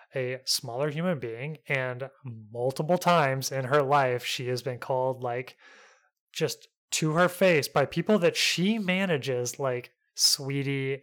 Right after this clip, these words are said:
and cupcake and little girl and,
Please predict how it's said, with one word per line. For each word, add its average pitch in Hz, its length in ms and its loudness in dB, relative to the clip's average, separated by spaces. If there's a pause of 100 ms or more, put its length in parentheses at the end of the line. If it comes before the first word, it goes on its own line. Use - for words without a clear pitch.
and 127 440 -4 (720)
cupcake 143 720 0 (100)
and 127 320 -2
little 170 240 4
girl 156 640 4
and, 131 640 -2